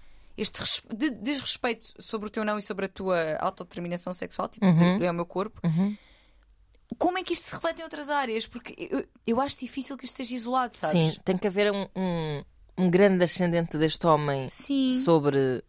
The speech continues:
Speaker 2: esta mulher e, e, e, e há de, e há assim um entitlement ne-, nesta forma dele estar que, hum, que lá está, não quer dizer que ele seja uma péssima pessoa,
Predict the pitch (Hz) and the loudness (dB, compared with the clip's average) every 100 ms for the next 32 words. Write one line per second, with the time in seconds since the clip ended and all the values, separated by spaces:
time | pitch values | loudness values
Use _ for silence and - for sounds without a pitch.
0 | _ 139 - 131 131 143 165 185 202 - | _ 0 0 0 2 4 6 6 2 -10
1 | - - - - - - - - - 185 | -20 -20 -20 -20 -20 -20 -20 -20 -2 2
2 | 185 185 185 185 180 - - 175 - - | 4 4 4 4 2 0 -4 -6 -6 -10
3 | 156 - 185 185 180 170 165 - 170 170 | -10 -6 -2 8 10 10 6 0 4 6
4 | 170 151 156 180 170 156 - 165 165 165 | 8 6 6 4 4 6 10 8 8 2
5 | 151 147 - 147 147 - 156 151 - 147 | 2 0 -2 -2 -2 -2 0 0 -2 -4
6 | - 151 147 143 139 135 - 147 147 151 | 4 4 6 0 0 0 2 6 6 4
7 | - 160 156 156 151 151 147 - _ _ | -2 0 2 2 -2 -2 -6 -10 _ _
8 | - - _ - - - - - - - | -20 -20 _ -20 -20 -18 -18 -18 -20 -20
9 | - - 220 240 - 247 233 151 151 170 | -20 2 6 6 10 12 12 12 8 4
10 | 196 165 190 190 214 208 208 202 214 196 | 4 4 2 4 4 6 2 2 2 6
11 | 208 196 185 190 - - - - - 196 | 6 4 0 -4 -6 -18 -20 -20 2 6
12 | 196 - 214 - 214 208 - - 196 180 | 8 8 6 6 2 2 2 4 8 8
13 | 165 | 8